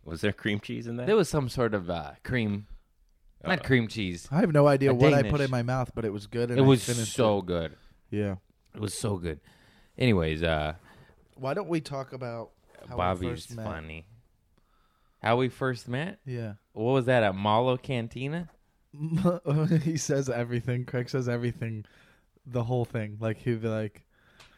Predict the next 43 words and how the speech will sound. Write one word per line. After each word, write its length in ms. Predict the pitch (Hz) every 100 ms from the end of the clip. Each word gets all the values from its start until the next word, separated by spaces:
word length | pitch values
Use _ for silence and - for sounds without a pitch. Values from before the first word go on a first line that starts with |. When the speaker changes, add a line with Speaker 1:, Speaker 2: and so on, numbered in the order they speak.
| _ _ _ _ _ -
Speaker 3:
"I 280 | 151 151 151
don't 180 | 170 175
even 200 | 170 180
know 120 | 165
how 240 | 151 -
to 200 | 214 180
<laughs> 60 | 170
describe 460 | 175 160 202 233
what 140 | 240 214
I'm 160 | 208
saying." 320 | 233 170 165 139
He'll 140 | 151
be 140 | 156 156
like, 200 | 147 135
Speaker 2:
I 100 | 127
do 160 | 147
first 220 | - 143
Speaker 1:
nasa, 140 | 113 127
Speaker 2:
and 100 | 117
last 100 | 117
Speaker 3:
he'll 140 | 180 180
be 80 | 185
like, 120 | 170
Speaker 2:
name. 80 | 156
Speaker 3:
he'll 120 | 175
be 40 | 175
like, 100 | 185
Speaker 1:
National 80 | 175
Aeronautics 220 | 196 190 196 214
Speaker 3:
"That's 160 | -
Speaker 1:
and 80 | -
Speaker 3:
from 120 | 175 170
the 60 |
Speaker 1:
Space 120 | 160 151
Speaker 3:
Rock 220 | 180 185
and 80 | 180
Speaker 1:
Association. 160 | 170
Speaker 3:
Rolls 380 | 170 185 180 156
Ralph's 520 | 135 156 170 151 123
on 220 | 139 127 123
Sunset." 720 | - 143 156 131 - - 110 - - - -
Speaker 2:
That 200 | 120 127
is. 420 | 160 208 170 -